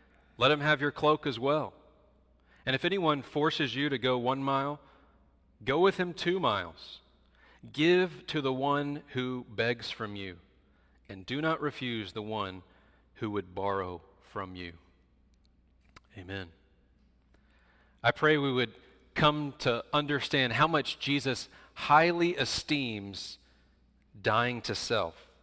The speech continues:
in the way that he teaches here about retaliation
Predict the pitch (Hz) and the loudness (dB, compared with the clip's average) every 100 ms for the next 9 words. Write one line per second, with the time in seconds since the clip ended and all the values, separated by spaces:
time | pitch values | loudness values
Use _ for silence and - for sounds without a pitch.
0 | - _ - 127 143 160 160 127 147 - | -20 _ -6 -2 2 4 2 0 -2 0
1 | 196 - 151 123 - 180 127 117 113 120 | -4 -2 -2 -2 -2 2 2 2 4 4
2 | - 120 113 - 139 135 131 131 139 - | 4 -2 -2 2 4 4 2 0 -2 -6
3 | 90 | -10